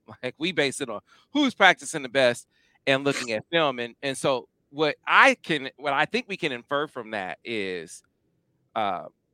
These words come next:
what we see in the run game, uh, if we think that, that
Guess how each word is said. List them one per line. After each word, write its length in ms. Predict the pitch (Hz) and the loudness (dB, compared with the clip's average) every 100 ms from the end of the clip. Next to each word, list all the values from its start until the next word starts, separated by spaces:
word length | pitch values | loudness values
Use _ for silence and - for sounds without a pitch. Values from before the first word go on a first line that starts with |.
| _ _ _ _ | _ _ _ _
what 240 | 131 233 | -2 0
we 140 | 202 202 | 0 -6
see 280 | - 180 156 | -2 0 0
in 100 | 127 | -2
the 60 | |
run 240 | 123 151 156 | -4 -4 -2
game, 360 | 156 151 175 _ _ _ _ _ _ _ _ _ - | -2 -4 -10 _ _ _ _ _ _ _ _ _ 2
uh, 180 | 135 127 | 4 4
if 220 | 151 139 | 0 -2
we 160 | 156 147 | -6 -8
think 360 | - 233 233 | -2 0 0
that, 180 | 165 147 | -2 0
that 400 | 160 151 151 139 | 4 4 4 2